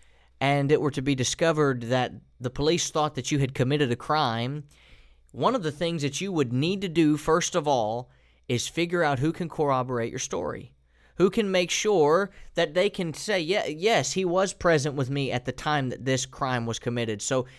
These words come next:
he couldn't have done that crime because he was with me."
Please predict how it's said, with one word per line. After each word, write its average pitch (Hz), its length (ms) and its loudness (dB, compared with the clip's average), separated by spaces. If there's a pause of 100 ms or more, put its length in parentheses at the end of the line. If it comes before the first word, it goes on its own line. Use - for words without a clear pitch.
(120)
he 185 180 0
couldn't 214 380 2
have 143 160 2
done 131 220 2
that 120 160 -2
crime 139 320 -4
because 147 260 -2
he 175 100 0
was 165 160 0
with 151 160 -2
me." 165 440 -8